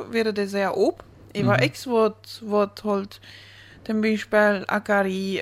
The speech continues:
Speaker 1: oder mit den Mädchen über Backen oder was im Haushalt oder wo die Schule war, reden die sehr gern drüber. Aber sofern als wir mit Jesus anfangen zu reden, dann redet er sich weich.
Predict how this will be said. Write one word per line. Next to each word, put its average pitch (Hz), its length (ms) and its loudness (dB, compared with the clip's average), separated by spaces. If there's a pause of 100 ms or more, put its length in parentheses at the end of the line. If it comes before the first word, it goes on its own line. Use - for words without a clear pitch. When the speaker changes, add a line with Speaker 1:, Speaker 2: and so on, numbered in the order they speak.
(140)
Speaker 1:
oder 196 380 -2 (160)
mit 202 300 -4
den 208 160 -2
Mädchen 196 360 -6 (100)
über 190 420 -8
Backen 185 520 -4
oder 185 220 -8
was 190 220 -8
im 190 200 -8 (400)
Haushalt 226 440 -4 (220)
oder 190 420 -4
wo 196 100 0
die 202 140 0
Schule 233 440 -2
war, 214 220 2 (600)
reden 214 280 4
die 202 120 4
sehr 202 260 4
gern 233 360 2
drüber. 220 400 2 (540)
Aber 226 260 4
sofern 240 420 0
als 240 200 -4
wir 233 140 0
mit 226 240 -4
Jesus 240 380 -6
anfangen 226 540 -6
zu 214 140 -4
reden, 214 260 -2
dann 202 260 -4
redet 208 320 -2
er 202 120 -4
sich 190 300 -10
weich. 180 440 -10